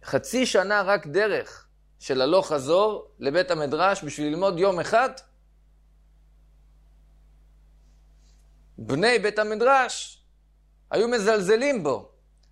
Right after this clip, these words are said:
"ואבו-, ואבו קראו ליה רבנן בר בי רב דחד יומא".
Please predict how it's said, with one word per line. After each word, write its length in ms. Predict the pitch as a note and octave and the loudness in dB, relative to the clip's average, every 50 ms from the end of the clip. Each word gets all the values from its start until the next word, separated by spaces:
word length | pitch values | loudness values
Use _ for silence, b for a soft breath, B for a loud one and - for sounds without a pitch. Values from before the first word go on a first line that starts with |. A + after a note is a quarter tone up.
| _ _ - | _ _ 0
"ואבו-, 680 | B2 C#3+ D#3 E3 D#3 C#3 D#3 D#3 D3+ D3 - - C3 | 2 4 4 4 4 4 4 2 2 2 0 -2 0
ואבו 320 | C#3+ C#3+ C#3+ D3 D3+ - | 2 2 2 2 -2 -6
קראו 340 | - - A3 B3+ C#4 B3 A#3 | 0 2 2 2 2 0 -2
ליה 300 | G#3 F#3 F3+ F3 E3 F3 | -4 -4 -4 -2 -2 -2
רבנן 560 | F3 D#3 F#3+ G#3+ A#3+ C#4+ C#4+ C#4 C4 A#3+ G3 D#3+ - _ _ _ _ _ - | 0 2 2 2 2 2 0 0 0 -2 -6 -10 -14 _ _ _ _ _ -18
בר 340 | C3 C3+ C3+ G3 G3+ G3+ G3 | -6 0 2 2 2 2 0
בי 280 | D#3 D3 F3+ F3+ F3+ E3+ | -2 -4 -6 -6 -4 0
רב 240 | A3 C4+ D4 D4 A#3 G3+ | 2 2 2 2 2 0
דחד 340 | G3+ G#3+ - - B3+ B3+ B3+ G3+ | -2 -2 0 2 2 2 2 0
יומא". 400 | A3 B3+ C#4 C#4+ C#4+ B3+ A3+ F#3 | 2 4 4 4 4 2 -2 -6